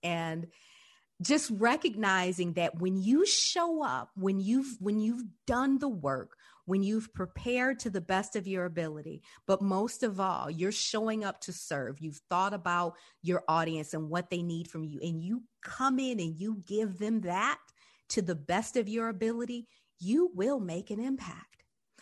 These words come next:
And so don't let comparison or perfectionism or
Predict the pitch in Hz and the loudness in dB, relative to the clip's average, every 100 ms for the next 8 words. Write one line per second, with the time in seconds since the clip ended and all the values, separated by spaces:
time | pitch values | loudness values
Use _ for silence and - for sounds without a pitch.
0 | - - 214 214 214 185 147 185 214 262 | -6 2 2 2 0 0 2 2 2 0
1 | 190 185 190 185 - - 165 156 233 240 | -4 0 2 0 -4 -6 -6 -4 0 2
2 | 240 226 - 240 233 226 - _ 175 - | 2 0 -2 -4 -4 -8 -18 _ -4 -4
3 | - - 247 233 - 240 220 214 196 196 | -10 -2 0 0 0 -2 -2 -2 -2 -4
4 | 190 196 - - _ 202 185 180 170 170 | -4 -6 -10 -20 _ 4 6 6 6 4
5 | 170 | 0